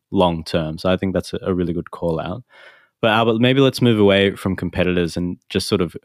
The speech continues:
crystal ball gaze into twenty twenty-two. Do you have some predictions for Tesla next year?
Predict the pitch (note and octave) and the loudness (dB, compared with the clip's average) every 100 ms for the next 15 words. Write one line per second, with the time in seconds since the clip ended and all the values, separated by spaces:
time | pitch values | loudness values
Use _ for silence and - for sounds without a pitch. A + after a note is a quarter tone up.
0 | _ _ - A#2 - G#2 F2+ F#2 F#2 F2 | _ _ -2 -2 2 0 4 4 4 4
1 | F2 E2+ E2 - - F2+ F#2 E2+ - F#2+ | 4 4 0 -6 -4 -2 0 -2 0 0
2 | F2 - F2+ D#2+ - F2 D#2+ D#2+ G2 - | -2 -4 -4 -4 -4 -4 -2 -2 -6 -8
3 | - _ _ _ _ - B2+ B2 B2+ G#2 | -20 _ _ _ _ 0 2 4 0 0
4 | G2+ G2+ - - F#2+ F2 - - - G2+ | 0 0 0 0 0 -2 -8 -18 2 4
5 | G2 F#2 - F#2 - G2 F#2 F#2+ F#2 F2+ | 4 2 -2 -2 0 0 0 -2 -4 -4
6 | - - F2 C3 | -6 -4 -4 -4